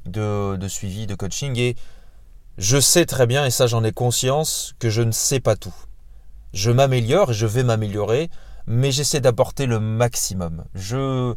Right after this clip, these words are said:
je compte pas finalement, c'est ce que je regardais en fait, j'ai un contrat de travail, euh, classique, parce qu'il faut que je travaille, il faut que je mange, ça comme tout le monde, hein. Donc j'ai un contrat trente-cinq heures, classique. Et à côté, alors je ne sais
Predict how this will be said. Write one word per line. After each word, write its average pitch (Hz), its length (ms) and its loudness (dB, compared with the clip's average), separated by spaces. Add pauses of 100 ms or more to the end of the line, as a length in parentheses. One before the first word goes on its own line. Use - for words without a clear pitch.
(520)
je 107 140 0
compte 196 300 4
pas 180 180 10
finalement, 127 460 4
c'est 139 140 0
ce - 80 -6
que 135 100 -2
je 120 80 -2
regardais 120 340 4
en 131 120 2
fait, 113 180 0
j'ai 113 80 2
un 110 100 2
contrat 110 640 4
de 90 100 -6
travail, 143 480 -2
euh, 95 120 -2
classique, 82 360 -10
parce 87 140 -10
qu'il - 140 -12
faut - 100 -12
que - 80 -14
je - 60 -14
travaille, - 320 -6
il 117 40 -10
faut - 120 -8
que 82 80 -10
je 82 80 -10
mange, 120 320 -8
ça - 160 -12
comme 87 180 -10
tout - 80 -8
le 87 80 -6
monde, 117 200 -8
hein. 120 100 -6 (380)
Donc 95 100 -2
j'ai 98 100 0
un 107 120 2
contrat 110 280 0
trente-cinq 98 480 -2
heures, 214 300 -4
classique. - 500 -4 (1080)
Et 143 140 4
à 147 60 8
côté, 160 240 6
alors 143 140 8
je 143 100 2
ne 156 40 2
sais - 200 0